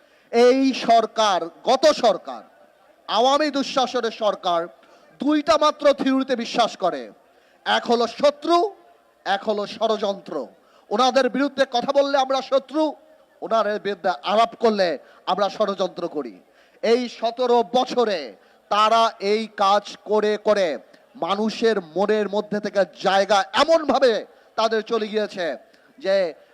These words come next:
তারা তো পুলিশ দিয়ে খালেদা জিয়ার বাড়ি খালি করেছিল,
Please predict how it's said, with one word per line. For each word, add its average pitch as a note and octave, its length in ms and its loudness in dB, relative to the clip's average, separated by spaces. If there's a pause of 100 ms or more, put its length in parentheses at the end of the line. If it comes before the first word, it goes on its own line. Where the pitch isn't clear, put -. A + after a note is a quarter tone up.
(120)
তারা F3+ 320 0
তো A#3+ 200 2 (520)
পুলিশ A3 460 0
দিয়ে B3 260 2
খালেদা A3 460 0
জিয়ার G#3+ 300 2
বাড়ি F#3+ 240 2
খালি G3 240 0
করেছিল, F#3 380 -2